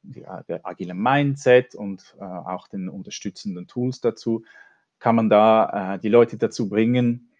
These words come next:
zu sagen, "Hey, versucht doch das Ganze viel kleiner zu schneiden", wie man's bei uns in der Businesswelt sagt,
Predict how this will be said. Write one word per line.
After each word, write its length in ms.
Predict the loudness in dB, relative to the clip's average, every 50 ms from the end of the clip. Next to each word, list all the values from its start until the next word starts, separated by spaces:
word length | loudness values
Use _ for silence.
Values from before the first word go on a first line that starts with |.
| _
zu 140 | -14 -12 -6
sagen, 320 | 0 2 2 4 2 0 -6
"Hey, 420 | -2 0 2 2 2 0 -2 _ _ _ _ _ _ _ _
versucht 400 | -16 -8 -2 0 0 0 -2 -6
doch 100 | -12 -10
das 180 | -10 -14 -12 -6
Ganze 320 | -4 -4 -4 -4 -8 -10
viel 300 | -4 -2 0 0 0 -2
kleiner 400 | -4 -4 -2 -2 -2 -2 -4 -8
zu 160 | -10 -12 -16
schneiden", 580 | -10 -6 -4 -2 -2 -2 -2 -2 -4 -6 -8 -8 -8
wie 120 | -10 -10
man's 400 | -8 -8 -8 -10 -12 -14 -20 -14 -10
bei 140 | -8 -8 -6
uns 440 | -6 -8 -8 -10 -10 -14 -20 -20 -20
in 160 | -16 -14 -12
der 80 | -10
Businesswelt 640 | -8 -8 -8 -8 -8 -12 -12 -6 -4 -4 -4 -4 -6
sagt, 420 | -6 -6 -6 -8 -10 _ _ _